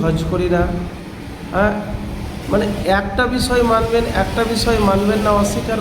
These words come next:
করবেন, এটার নাম ঈমান নয়। ঈমান হলো পরিপূর্ণভাবে আল্লাহর উপরে বিশ্বাস রাখা, আল্লাহর আহকাম, আদেশ এবং নিষেধের ওপর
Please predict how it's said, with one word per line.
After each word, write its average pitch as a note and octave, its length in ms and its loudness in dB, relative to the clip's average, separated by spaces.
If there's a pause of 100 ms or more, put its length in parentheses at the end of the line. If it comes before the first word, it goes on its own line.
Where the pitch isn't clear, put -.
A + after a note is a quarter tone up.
করবেন, G#3 300 4 (240)
এটার G#3+ 200 2
নাম G3+ 180 6
ঈমান E3+ 440 2 (220)
নয়। G3+ 260 4 (1040)
ঈমান A#3 260 4
হলো A3 540 2 (580)
পরিপূর্ণভাবে A3 1160 2 (580)
আল্লাহর F#3+ 580 2 (840)
উপরে D#3 320 -2
বিশ্বাস D#3+ 560 0
রাখা, C#3+ 320 -4
আল্লাহর D#3 680 0
আহকাম, G#3 760 0 (380)
আদেশ F#3+ 680 2
এবং E3+ 320 -2
নিষেধের G3+ 480 4
ওপর F3 260 0